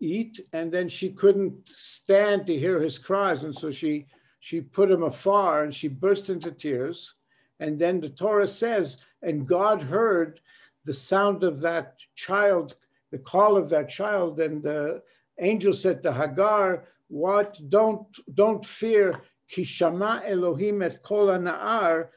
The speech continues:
God heard, Elohim heard the call of the child, "Ba'asher hu sham," as he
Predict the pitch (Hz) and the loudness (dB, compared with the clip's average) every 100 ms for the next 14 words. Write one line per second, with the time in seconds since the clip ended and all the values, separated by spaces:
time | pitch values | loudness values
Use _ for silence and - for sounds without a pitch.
0 | _ _ 120 135 196 233 214 131 180 226 | _ _ -4 2 4 4 2 0 2 2
1 | 185 151 170 160 165 208 196 160 240 208 | 2 0 -2 -2 -2 -2 -4 -2 0 0
2 | 151 135 - 196 202 190 160 170 - 196 | -2 -8 -6 0 2 0 -2 -8 -4 -2
3 | 214 202 180 135 _ _ _ 135 170 190 | 0 0 0 -4 _ _ _ -4 -2 0
4 | 180 135 - 233 226 208 160 131 214 202 | -2 -4 -2 0 2 0 -2 -4 -6 -6
5 | - 196 180 175 139 117 113 _ _ _ | -6 -4 -4 -4 -8 -10 -16 _ _ _
6 | _ 180 175 147 - - 220 | _ -2 0 0 -2 -6 -4